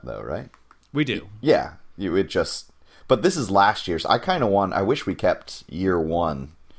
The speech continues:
Speaker 1: or, you know, it, it's
Speaker 2: Uh,
Speaker 1: just
Speaker 2: we do. It's just hidden right now because there
Speaker 1: Okay.
Speaker 2: was, like, too many tabs at the bottom.
Speaker 1: Oh, I see. Okay,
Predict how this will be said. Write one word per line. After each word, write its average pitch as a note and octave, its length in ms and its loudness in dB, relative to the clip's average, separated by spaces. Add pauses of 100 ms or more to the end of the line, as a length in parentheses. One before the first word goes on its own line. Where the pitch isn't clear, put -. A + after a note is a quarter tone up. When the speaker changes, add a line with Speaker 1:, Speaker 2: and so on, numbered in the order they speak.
(300)
Speaker 1:
or, E2+ 260 4
you F2+ 180 -4
know, C#2+ 220 -4
it, G#2 200 2
it's A2+ 120 2
Speaker 2:
Uh, D3+ 60 2
Speaker 1:
just A2+ 120 0
Speaker 2:
we F3+ 120 4
do. C#3+ 280 4
It's C#3+ 160 0
just D#3+ 220 0
hidden A#2 240 -2
right G2 160 -2
now G2+ 160 -2
because G#2+ 320 -2
there A#2 80 2
Speaker 1:
Okay. A2 60 2
Speaker 2:
was, G2+ 100 -4
like, G#2+ 140 -2
too B2 160 -2
many A2 160 0
tabs G2 340 0
at - 80 -14
the E2+ 60 -12
bottom. F2 420 -8
Speaker 1:
Oh, F#2+ 280 6
I D#2+ 100 2
see. B1 320 -8
Okay, C#2 300 -4